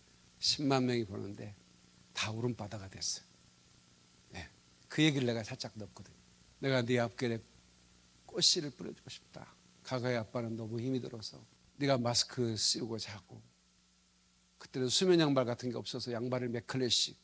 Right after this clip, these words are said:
그래서 이제 어찌어찌 삼 년 된 채 사택 하나를 조그마한 걸 얻어서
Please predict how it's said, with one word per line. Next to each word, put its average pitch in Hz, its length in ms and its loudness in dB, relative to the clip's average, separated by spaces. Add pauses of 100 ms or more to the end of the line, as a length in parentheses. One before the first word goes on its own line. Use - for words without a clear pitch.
(600)
그래서 160 360 8
이제 135 220 4
어찌어찌 127 600 4
삼 156 220 0
년 151 220 4
된 113 180 0
채 110 180 0
사택 139 380 -2
하나를 123 280 -2
조그마한 120 440 -4
걸 107 140 -6
얻어서 104 440 -4